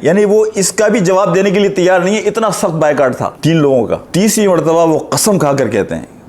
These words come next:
"तुझे अल्लाह की कसम है, मुझे बता कि मैं अल्लाह और अल्लाह के रसूल पर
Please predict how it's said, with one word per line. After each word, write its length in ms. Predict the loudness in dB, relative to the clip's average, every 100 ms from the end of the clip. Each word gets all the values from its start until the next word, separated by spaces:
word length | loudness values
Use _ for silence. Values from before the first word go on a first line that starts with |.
| -6
"तुझे 240 | 0 2 2
अल्लाह 460 | 2 2 4 2 0
की 180 | 0 -2 -2
कसम 300 | 0 0 2
है, 260 | 0 -4 -14 -20 -20 -20 -20 -20 -4
मुझे 240 | 0 2 0
बता 320 | 0 0 -2 -4 -12 -20 -20 -20 -6
कि 80 | -2
मैं 200 | 2 0
अल्लाह 540 | 0 0 2 2 2 2
और 240 | 0 0
अल्लाह 360 | 0 0 0 0
के 140 | 0
रसूल 400 | -2 -2 0 0
पर 280 | 0 0 -2